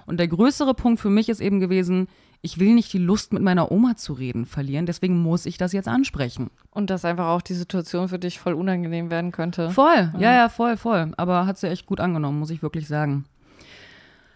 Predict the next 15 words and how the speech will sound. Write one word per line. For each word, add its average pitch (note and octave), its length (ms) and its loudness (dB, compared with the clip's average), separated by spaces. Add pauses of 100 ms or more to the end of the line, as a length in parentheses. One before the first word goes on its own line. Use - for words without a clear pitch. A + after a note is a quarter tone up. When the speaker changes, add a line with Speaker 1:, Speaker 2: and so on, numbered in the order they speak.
(140)
Speaker 1:
Was B3+ 160 2
wäre C#4+ 160 4
die A#3+ 80 4
perfekte A#3 480 2
Situation A3 580 4
für D4 140 2
mich C4 240 2
und G3+ 200 2
wie A#3 140 4
kann A3+ 260 0
ich - 200 -4
die G#3+ 140 0
vielleicht F#3 420 2
auch E3 220 2
kreieren? C#3 600 -2